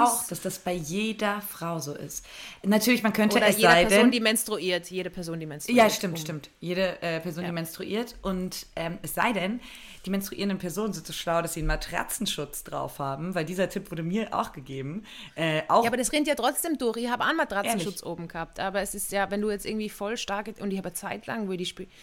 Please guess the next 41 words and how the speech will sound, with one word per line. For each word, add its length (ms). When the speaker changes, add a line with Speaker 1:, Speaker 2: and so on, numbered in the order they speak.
Speaker 2:
ja, 180
auf 140
jeden 120
Fall, 160
das 200
ist 120
für 80
mich 160
toxisch 460
weiblich, 480
wenn 140
man 80
das 140
dann 160
erzählt 640
und 140
dann 160
wird 100
man 180
angeschaut 720
von 160
einer 220
anderen 240
Person, 320
die 60
menstruiert, 520
die 80
so 120
tut, 560
Speaker 1:
Ja. 60
Speaker 2:
als 180
dürfte 380
das 180
einem 240
Speaker 1:
Nee, 80
Speaker 2:
nicht 120
Speaker 1:
das 140
geht 140
Speaker 2:
passieren. 240
Speaker 1:
gar 160
nicht. 340